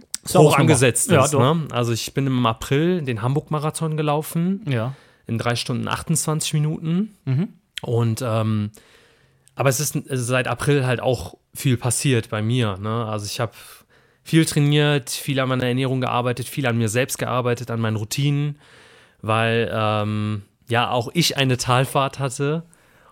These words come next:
Speaker 2: und, äh, Anfang des Jahres und da rausgekommen bin, ähm, und die Dinge halt für mich sehr positiv gestaltet habe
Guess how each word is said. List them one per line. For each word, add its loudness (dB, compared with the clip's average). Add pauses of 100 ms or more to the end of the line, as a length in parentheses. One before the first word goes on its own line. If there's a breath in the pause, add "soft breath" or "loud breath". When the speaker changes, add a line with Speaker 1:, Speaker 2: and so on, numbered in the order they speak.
(180 soft breath)
Speaker 2:
und, 2
äh, -2
Anfang -2
des -4
Jahres 0
und -4
da -2
rausgekommen 0
bin, -2 (720 soft breath)
ähm, 0 (280)
und -2 (760)
die -2
Dinge 0
halt -2
für -4
mich 0
sehr 0
positiv -4
gestaltet -4
habe -4